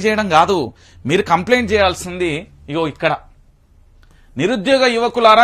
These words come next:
మీరేదో కాంగ్రెస్ పార్టీ ఏదో చేస్తదని నా మీద కుట్రలు కుతంత్రాలతోని వాళ్ళ మాటలు నమ్మి మీరు మోసపూరితమైన కంప్లైంట్ చేస్తే అది మీ యొక్క, మీ కుటుంబానికే, రేపు నీ తల్లికో, నీ తండ్రికో, నీకో, నీ భార్యకో, నీ పిల్లకో,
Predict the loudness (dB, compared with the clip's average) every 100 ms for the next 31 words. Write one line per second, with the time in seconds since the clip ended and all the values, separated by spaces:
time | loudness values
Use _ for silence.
0 | 2 2 2 2 0 0 0 0 -2 2
1 | 2 2 0 2 2 2 -2 -2 -2 0
2 | 2 2 4 0 0 -2 0 0 0 0
3 | 0 2 2 2 0 0 2 2 4 2
4 | 2 -2 -4 -6 -6 -6 -8 -10 -20 -16
5 | -4 2 2 0 -2 -2 0 0 0 0
6 | -2 -4 -4 -6 -4 -2 -2 2 0 0
7 | -4 -4 0 0 -2 -8 -8 -2 0 0
8 | -2 0 2 2 0 -4 -4 -2 0 0
9 | -2 -2 2 2 2 0 -2 0 0 0
10 | -2 -2 -2 -2 -4 -2 -2 -2 2 4
11 | 4 2 0 -2 -4 -2 -2 -2